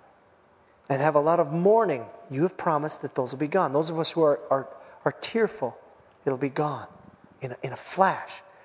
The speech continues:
In fact, Revelation one says, "You will wipe every tear from our eyes." And so, Jesus, I just pray that you'd give us a glimpse of that party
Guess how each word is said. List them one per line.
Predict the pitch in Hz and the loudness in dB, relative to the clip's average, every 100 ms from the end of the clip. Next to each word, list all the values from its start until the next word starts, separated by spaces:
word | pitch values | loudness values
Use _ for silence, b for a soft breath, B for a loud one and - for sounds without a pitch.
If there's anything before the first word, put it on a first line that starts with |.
| B B | B B
In | - | 0
fact, | 170 156 170 | 2 2 2
Revelation | 160 170 180 170 | 2 2 0 -2
one | 170 196 | 0 0
says, | - 139 | -2 -4
"You | 156 190 | 2 2
will | 123 | 2
wipe | 160 233 208 | 0 2 2
every | 156 131 | 2 -2
tear | - 135 | -4 -6
from | - 123 | -4 -6
our | 120 | -6
eyes." | 113 104 - - B B B B - - - - _ - _ _ _ _ _ _ _ - 160 | -6 -14 -18 -18 B B B B -16 -16 -20 -20 _ -20 _ _ _ _ _ _ _ -8 -6
And | 143 | 2
so, | 165 143 | 4 4
Jesus, | 156 170 151 | 2 2 4
I | 156 | 2
just | 175 156 | 2 -4
pray | - 151 | 2 2
that | 135 | 2
you'd | 143 147 | -2 0
give | 151 | 0
us | 135 - | 0 -2
a | |
glimpse | 127 143 143 156 160 | -2 0 0 0 -4
of | 135 | -2
that | 139 131 | -2 -2
party | - 143 131 127 | -4 -4 -4 -6